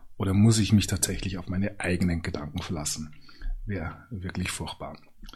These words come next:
So. Ja. Nochmal zum Gegenüberstellen. Guter Hashtag, schlechter Hashtag. Hashtag wir bleiben zu Hause gut. Wir sehen hier Günther Jauch, Adel Tawil und Co. werben für Social Distancing.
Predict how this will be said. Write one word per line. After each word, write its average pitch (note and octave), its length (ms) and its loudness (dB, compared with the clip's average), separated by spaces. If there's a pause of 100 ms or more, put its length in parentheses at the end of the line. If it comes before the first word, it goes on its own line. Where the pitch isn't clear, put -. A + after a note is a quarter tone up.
(640)
So. G3 680 10 (2000)
Ja. C#3 500 12 (960)
Nochmal C3+ 840 12
zum A#2+ 160 10
Gegenüberstellen. A2+ 960 10 (500)
Guter D#3 320 12
Hashtag, A2 640 10
schlechter D3 420 10
Hashtag. G2 520 8
Hashtag B2+ 500 6
wir A2+ 80 4
bleiben A2 260 6
zu F2+ 120 4
Hause G2+ 320 6
gut. C#3+ 380 12 (500)
Wir G2+ 160 0
sehen A2+ 180 8
hier A#2+ 80 12
Günther G#2 240 6
Jauch, B2 540 12
Adel G#2+ 300 8
Tawil A#2 340 12
und F#2+ 100 8
Co. A#2 240 10
werben G#2 240 8
für A2+ 100 4
Social F#2+ 340 6
Distancing. F#2+ 720 8